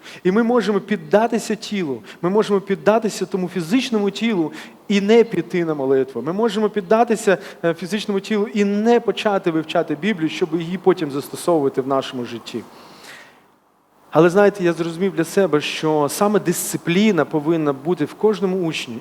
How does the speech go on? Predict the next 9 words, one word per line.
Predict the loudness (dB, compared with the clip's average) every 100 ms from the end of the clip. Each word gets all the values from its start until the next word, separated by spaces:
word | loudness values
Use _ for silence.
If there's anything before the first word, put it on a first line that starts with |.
| -6
і | -6
відданість | -2 0 2 2 2 -4
Богу, | -2 -2 -2 -4 -16 -18 -12
щоб | 0 2 2
наше | 2 2 2 -2 -6 -8
будівництво | -4 -2 0 2 0 0 -6
дійсно | -4 -2 -4 -2 -4
було | 0 2 2
щирим | 0 0 4 4 4